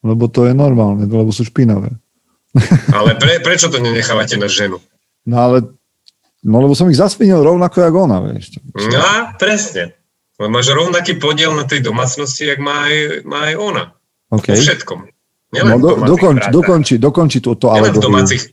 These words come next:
Speaker 2: nielen v domácich prácach, ale aj v, v rozvoji, sebarozvoji. Se-, čiže ty musíš rovnakou mierou prispievať do toho vzťahu, jak tam prispieva aj tá druhá vzťa-,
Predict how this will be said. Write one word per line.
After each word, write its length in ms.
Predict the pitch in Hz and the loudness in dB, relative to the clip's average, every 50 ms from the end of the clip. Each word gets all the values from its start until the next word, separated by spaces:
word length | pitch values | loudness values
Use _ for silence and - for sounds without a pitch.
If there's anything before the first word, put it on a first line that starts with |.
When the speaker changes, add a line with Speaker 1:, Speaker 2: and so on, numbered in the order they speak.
| _ _ _ _ _ _ | _ _ _ _ _ _
Speaker 2:
nielen 220 | - 127 151 151 135 | -6 -4 -4 -4 -4
v 60 | 110 107 | -4 -4
domácich 400 | 110 113 113 113 - 123 117 - | -4 -4 -4 -4 -6 -8 -10 -8
prácach, 500 | - 110 107 107 104 104 - 131 147 147 - - - _ _ _ _ | -6 -4 -4 -4 -2 -2 -4 -4 -4 -4 -8 -12 -18 _ _ _ _
ale 280 | - 101 104 107 113 110 110 110 110 101 - - _ | -8 -6 -4 -2 -2 -2 -2 -2 -4 -6 -8 -12 _
aj 180 | - 110 107 110 113 113 | -6 -4 -4 -4 -4 -6
v, 120 | 104 107 110 110 110 107 107 107 107 104 98 - - - - - - - | -6 -6 -6 -6 -4 -4 -4 -4 -6 -6 -8 -10 -12 -14 -16 -18 -20 -16
v 80 | - 95 | -10 -8
rozvoji, 560 | 117 135 147 147 151 147 147 143 135 117 107 | -6 -4 -4 -4 -6 -6 -6 -4 -4 -4 -4
sebarozvoji. 800 | - - - 135 104 113 - 117 117 110 107 117 120 117 139 160 170 170 - _ _ | -4 -4 -4 -4 -4 -4 -4 -4 -6 -6 -6 -6 -6 -6 -6 -6 -8 -12 -18 _ _
Se-, 380 | _ - - - 123 113 - 110 104 107 - 98 104 101 101 104 | _ -18 -10 -8 -8 -8 -6 -8 -10 -10 -8 -8 -8 -10 -10 -8
čiže 320 | - - 113 107 107 107 | -8 -8 -6 -6 -8 -8
ty 160 | 107 113 131 | -8 -6 -6
musíš 480 | 127 123 127 127 - 107 104 - - - _ _ _ _ _ _ _ _ _ | -4 -6 -6 -6 -6 -6 -6 -6 -8 -12 _ _ _ _ _ _ _ _ _
rovnakou 500 | - 107 127 143 165 165 143 - 139 120 | -6 -4 -4 -2 -2 -4 -4 -4 -4 -4
mierou 680 | 104 104 107 107 113 120 135 151 151 147 - - _ _ | -4 -2 -2 -2 -2 -2 -4 -4 -6 -10 -14 -20 _ _
prispievať 540 | - - 113 113 113 - - 127 120 123 113 | -14 -12 -10 -10 -8 -8 -8 -6 -6 -6 -8
do 120 | 107 110 | -8 -8
toho 140 | - 127 110 | -8 -8 -8
vzťahu, 440 | 101 - - - 104 - 104 104 131 127 | -8 -8 -10 -12 -10 -10 -10 -8 -6 -6
jak 180 | 110 104 101 - - _ _ | -6 -6 -6 -10 -14 _ _
tam 380 | - 110 104 101 95 101 131 | -10 -8 -8 -8 -12 -14 -14
prispieva 440 | - - 110 110 - - 131 113 113 | -10 -8 -8 -8 -6 -8 -6 -6 -6
aj 100 | 110 110 | -6 -6
tá 80 | 113 104 | -8 -8
druhá 200 | 98 110 117 101 | -6 -6 -6 -6
vzťa-, 380 | - - - 107 107 127 135 | -6 -8 -8 -8 -8 -8 -8